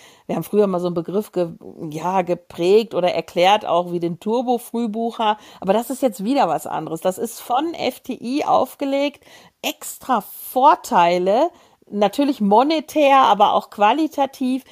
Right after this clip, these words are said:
die es nur noch bis zum einundzwanzigsten gibt. Also eigentlich kann man,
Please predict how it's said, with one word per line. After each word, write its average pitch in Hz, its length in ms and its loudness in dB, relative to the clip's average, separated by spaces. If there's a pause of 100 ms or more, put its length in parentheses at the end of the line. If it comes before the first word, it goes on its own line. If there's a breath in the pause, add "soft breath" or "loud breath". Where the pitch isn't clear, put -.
(200 loud breath)
die 233 140 0
es 240 160 -4
nur 277 200 0
noch 277 180 -2
bis - 180 -10
zum 233 140 -8
einundzwanzigsten 185 800 -4
gibt. 165 180 -4
Also 202 180 4
eigentlich 302 380 2
kann 262 160 2
man, 247 240 2